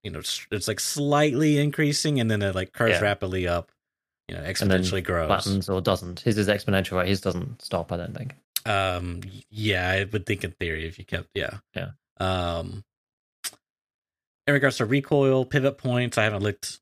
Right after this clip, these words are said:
Speaker 1: into it in depth. But from what I remember, the recoil pivot point changes depend on the scope you use, which is why some scopes seem to have bizarre effects on recoil. Visually, scopes and F O V are a massive mess up in this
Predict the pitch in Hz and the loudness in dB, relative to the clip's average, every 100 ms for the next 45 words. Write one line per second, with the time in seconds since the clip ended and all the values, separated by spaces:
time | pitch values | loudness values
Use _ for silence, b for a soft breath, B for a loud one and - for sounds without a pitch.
0 | _ _ _ _ _ - 107 110 - - | _ _ _ _ _ -8 -8 -6 -2 0
1 | 110 107 101 - 101 90 87 95 123 _ | 2 2 0 -4 -6 -6 0 0 0 _
2 | 104 - 98 92 98 98 98 92 87 92 | -8 -4 -2 0 0 0 0 -2 -4 -6
3 | - 98 90 98 92 - 90 - 92 87 | -4 -4 -4 -4 -4 -4 -8 -4 -4 -4
4 | 90 92 - 92 90 90 85 87 - _ | -6 -8 -6 -4 -2 -2 -2 -6 -10 _
5 | _ _ _ _ 110 - 147 139 127 123 | _ _ _ _ -2 0 2 2 2 2
6 | 123 123 117 110 110 - 101 92 95 92 | 4 4 2 0 -4 -2 -4 -2 0 0
7 | 90 - 104 101 - 98 - 107 95 92 | 0 0 0 -2 -2 -2 -2 -2 -2 -4
8 | 87 98 98 92 - 95 90 90 101 - | -2 0 2 0 -2 -4 -4 -4 -2 0
9 | 104 92 101 101 98 95 92 - 107 104 | 0 2 2 2 2 2 2 0 0 0
10 | - 98 92 95 98 90 95 92 92 82 | -2 -2 -2 -2 -4 -2 0 0 0 -2
11 | 92 123 131 - 123 101 107 101 104 - | 0 2 2 2 -2 0 0 0 -2 -6
12 | - _ _ 104 - 95 95 95 | -14 _ _ -6 -6 -6 -6 -8